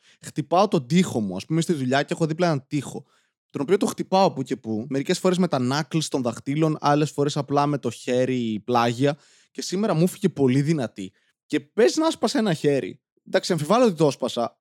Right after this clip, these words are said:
αλλά έτσι έλεγα και την πρώτη φορά που παραλίγο να σπάσω χέρι. Ήμουν σε φάση, "Εντάξει, δεν πονάω". Τρεις ώρες αργότερα, "Πεθαίνω στον πόνο!" Και το χτύπησα και είχε κάνει ένα καρούμπαλο τώρα πάνω στο, στο χέρι.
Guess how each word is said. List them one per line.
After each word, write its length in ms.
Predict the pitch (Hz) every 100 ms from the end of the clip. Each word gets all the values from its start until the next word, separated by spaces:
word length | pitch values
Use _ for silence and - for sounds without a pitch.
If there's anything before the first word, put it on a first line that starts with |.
| -
αλλά 480 | 127 131 135 - _
έτσι 260 | 160 170 226
έλεγα 180 | 214 190
και 60 |
την 80 | 147
πρώτη 200 | 180 190
φορά 220 | 147 131
που 340 | 123 127 117 110
παραλίγο 380 | 135 123 123 120
να 60 |
σπάσω 320 | 117 - 117 117
χέρι. 440 | 117 104 92 95 - - -
Ήμουν 220 | 151 160
σε 60 | 135
φάση, 140 | 170
"Εντάξει, 280 | 185 247 254
δεν 120 | 262 233
πονάω". 520 | 269 254 196 127 98
Τρεις 220 | 156 143
ώρες 200 | 151 -
αργότερα, 300 | 131 147 160 - _ _ _
"Πεθαίνω 920 | 359 440 - - - - 247 - 220
στον 320 | 190 190 175
πόνο!" 600 | - - - - - 370 - - 381 - - - - - - - 170 160 156 156 _ _
Και 100 | 131
το 80 | 147
χτύπησα 300 | 226 226 175
και 60 |
είχε 100 | 190
κάνει 160 | 214 214
ένα 80 | 208
καρούμπαλο 540 | 175 180 202 135 117
τώρα 200 | 117 113
πάνω 340 | 120 117 107
στο, 360 | 107 - 110 104
στο 180 | 101 113
χέρι. 440 | - 101 90 92